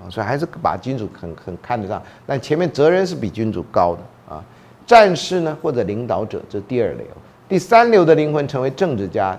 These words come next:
经济学家或贸易商人。第四流的，这当然跟钱、跟权力有关。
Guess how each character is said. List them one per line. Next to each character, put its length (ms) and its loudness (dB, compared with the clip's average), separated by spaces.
经 200 -4
济 100 -4
学 180 -6
家 240 -6
或 160 -8
贸 340 0
易 120 -4
商 260 -8
人。 160 -12
第 100 -4
四 300 0
流 200 8
的， 180 4
这 160 -4
当 160 -2
然 100 -4
跟 180 -2
钱、 480 -8
跟 200 -6
权 340 -10
力 80 -4
有 120 -4
关。 140 -16